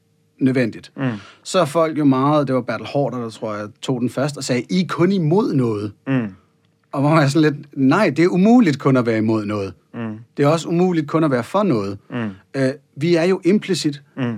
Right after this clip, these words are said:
Speaker 1: Implicit går vi jo ind og siger, øh, prøv at bruge mindre energi på religioner, så se, hvad der ellers findes
Speaker 2: Mm.
Speaker 1: af tankegods
Speaker 2: Mm.
Speaker 1: og, og, og ritualer i
Speaker 2: Mm.
Speaker 1: livet og så videre, ikke?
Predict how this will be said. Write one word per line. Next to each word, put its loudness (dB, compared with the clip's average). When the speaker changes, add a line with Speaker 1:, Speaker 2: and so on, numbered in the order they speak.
Speaker 1:
Implicit 2
går 0
vi 2
jo 4
ind 2
og 0
siger, -2
øh, 0
prøv 0
at -2
bruge 0
mindre 2
energi -2
på -6
religioner, 2
så -8
se, 0
hvad 2
der 2
ellers 0
findes 0
Speaker 2:
Mm. -4
Speaker 1:
af -6
tankegods -4
Speaker 2:
Mm. -8
Speaker 1:
og, -6
og, -6
og -8
ritualer -6
i -8
Speaker 2:
Mm. -4
Speaker 1:
livet -4
og -14
så -14
videre, -6
ikke? -8